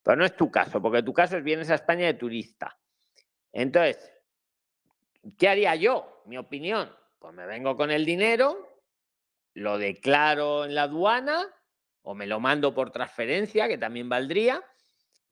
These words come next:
y, y pa'lante, porque aquí en España no te piden esos tres meses de antigüedad de la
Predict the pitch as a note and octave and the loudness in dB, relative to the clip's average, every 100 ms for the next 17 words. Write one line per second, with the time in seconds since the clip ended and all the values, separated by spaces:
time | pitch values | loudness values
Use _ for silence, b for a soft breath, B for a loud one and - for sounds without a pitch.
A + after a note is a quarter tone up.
0 | _ _ _ _ _ D#3+ D#3+ D3+ D3 C#3+ | _ _ _ _ _ 2 4 4 4 2
1 | C3+ C3 B2+ B2 A#2 C#3 A2 B2 B2 E3 | 0 -2 -4 -4 -4 -4 2 4 4 2
2 | D#3 A2+ G2 A2 A#2+ A#2+ C#3 D3 - D#3+ | 0 -2 -2 0 0 0 -2 -4 -2 0
3 | D#3+ F3 F#3 D#3 C#3+ D3+ D3 D3+ D#3 E3 | 0 0 -2 -2 0 0 0 -4 0 0
4 | F#3 F3+ D#3+ C#3+ C3+ C#3+ - - C#3+ C#3+ | -2 -6 -12 -16 -14 -12 -6 0 0 0
5 | D3 D#3 C3 C3+ - B2+ B2 A#2+ C3 C3 | -4 -2 0 0 -2 -6 -4 0 2 2
6 | B2+ A#2 | 0 -4